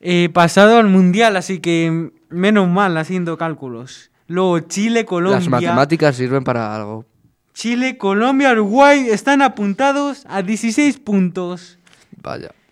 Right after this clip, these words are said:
Speaker 1: Veremos a ver quién de esos tres gigantes de Sudamérica pasan. ¿Tú cuál crees que pasa?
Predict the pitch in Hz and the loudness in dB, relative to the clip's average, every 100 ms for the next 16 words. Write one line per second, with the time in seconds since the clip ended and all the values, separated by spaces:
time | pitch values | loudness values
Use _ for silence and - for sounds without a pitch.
0 | _ _ 165 196 226 262 262 220 208 277 | _ _ -2 0 4 4 4 2 2 0
1 | 277 - _ - 254 233 196 175 185 185 | -4 -12 _ -4 -2 0 -4 -6 -8 -8
2 | 180 - 220 269 190 185 175 165 156 156 | -14 -10 -10 -10 -10 -10 -8 -10 -10 -10
3 | 156 160 151 170 208 226 220 240 254 _ | -12 -12 -12 -10 -10 -10 -8 -8 -8 _
4 | - 165 165 139 131 196 196 190 180 170 | -4 -4 -4 -10 -6 -6 -4 -4 -4 -8
5 | - 151 139 127 | -8 -10 -10 -14